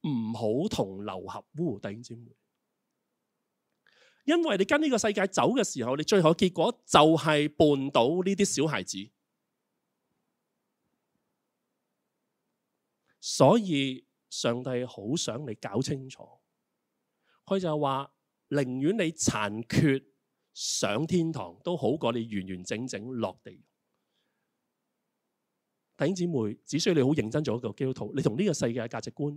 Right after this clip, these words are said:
一定有衝撞，一定有衝撞。你一定變得殘缺嘅。我舉個例子啊，我聽過有啲弟兄姊妹同我分享，做會計，係嘛？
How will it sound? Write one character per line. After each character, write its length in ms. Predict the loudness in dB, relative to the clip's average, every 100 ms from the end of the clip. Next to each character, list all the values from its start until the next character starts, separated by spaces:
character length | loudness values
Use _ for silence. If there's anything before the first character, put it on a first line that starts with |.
| -2
一 340 | 2 2 0 -4
定 140 | -2
有 100 | -2
衝 200 | -4 -8
撞， 220 | -12 -16 _ _ _ _ _ _ _ _ _ _ _ _ _ _ _ 0
一 100 | 2 2 -4
定 120 | -8
有 80 | -6
衝 200 | -8 -10
撞。 180 | -16 _ _ _ _ _ _ _ _ _ _ _ _ _ _ _ _ _
你 120 | -4 0
一 60 | 0 0
定 120 | -2
變 120 | -2 -2
得 40 |
殘 200 | -4 -8
缺 100 | -10
嘅。 160 | -10 -14 _ _ _ _ _ _ _ _ _ _ _ _ _ _ _ _ _ _ _ _ _ _ -8
我 100 | -4
舉 120 | -2
個 140 | 0
例 60 | -2
子 200 | -6 -10
啊， 280 | -10 -14 -20 _ _ _ _ _ _ _
我 100 | -4
聽 120 | -2
過 100 | 0
有 100 | 0
啲 40 | 0
弟 80 | -2
兄 40 |
姊 40 | -6
妹 60 |
同 80 | -10
我 40 | -12
分 160 | -12
享， 200 | -12 -16 _ _
做 180 | -4 -2
會 140 | -2
計， 280 | -2 -6 -8 _ _ _ _ _
係 100 | -20
嘛？ 140 | -20